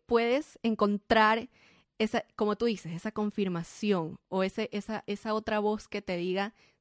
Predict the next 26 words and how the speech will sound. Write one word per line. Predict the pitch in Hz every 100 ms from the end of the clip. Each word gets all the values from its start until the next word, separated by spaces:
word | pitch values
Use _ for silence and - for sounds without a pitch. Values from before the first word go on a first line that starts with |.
| _ _ _ -
"Sí", | - - 202 165 _ _ _ _ _ -
pero | 254 262 247
al |
mismo | 254 285 359
tiempo | 269 269
también | 285 214 214 240 - _ - _ -
me | 226 214
causa | 220 226 254 247
como | 226
este | 190 - -
pensamiento | 214 208 196 185 180 190 220
de, | 202 - _ _ _ _ _ _
"Ay, | 190 - -
¿por | - -
qué | -
tenemos | 185 247 247 247 254
que | - 220
estar | - 226
esperando | 226 - 226 208 247
<laughs> | - 254 233 254 - - - -
como, | 226 220 196 190 185 _ - _ -
como | 208 202
que | 202 196
venga, | 202 208 220 - _ -
que | 202
venga | 185 190 190 175 190 139 131